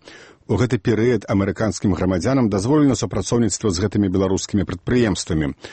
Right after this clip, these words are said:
Шкловалакно пачынае адгрузку кантэйнераў, аб'ём продажу на рынак З Ш А тут складае каля пяці адсоткаў.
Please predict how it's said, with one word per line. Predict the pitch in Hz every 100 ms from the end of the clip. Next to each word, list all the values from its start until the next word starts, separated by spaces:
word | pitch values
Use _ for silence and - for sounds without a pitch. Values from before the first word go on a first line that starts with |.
| - - -
Шкловалакно | - - 117 127 131 113 127
пачынае | 117 - - 117 113
адгрузку | - 117 95 113 - 107
кантэйнераў, | - 95 107 139 139 131 113
аб'ём | 104 113 98
продажу | - 113 101 104
на | 104
рынак | 107 104 92
З | 87 87
Ш | 135
А | 131
тут | 113
складае | - 110 104 104
каля | 110 104
пяці | - 95 - 98
адсоткаў. | - 107 - - 71